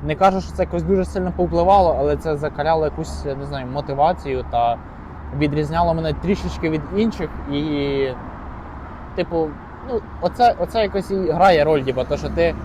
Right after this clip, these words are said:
займаєшся тим, чим не займається ніхто, і якщо ти постійно займаєшся цим,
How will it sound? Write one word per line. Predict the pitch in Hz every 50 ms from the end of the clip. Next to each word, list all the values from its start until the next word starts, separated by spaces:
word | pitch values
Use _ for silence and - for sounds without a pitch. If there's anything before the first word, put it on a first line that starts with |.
| - - - - - - - 139
займаєшся | 135 170 175 175 180 190 190 185 185 190 - 196 170 156 - - - -
тим, | - 226 254 247 220 - -
чим | 185 170 170
не | 175 170
займається | 160 170 170 170 180 180 180 180 - 170 160
ніхто, | 160 160 170 165 - - - - 196 202 220 233 233 208 - - -
і | 139 139 135 135 131 135 135 135 135 131 127 123 123
якщо | 131 131 - 175 156
ти | 151 151
постійно | - 165 165 - - 180 180 165 151 139
займаєшся | 131 139 139 143 143 139 143 135 131 - 131 123 - - - - -
цим, | - 170 185 202 202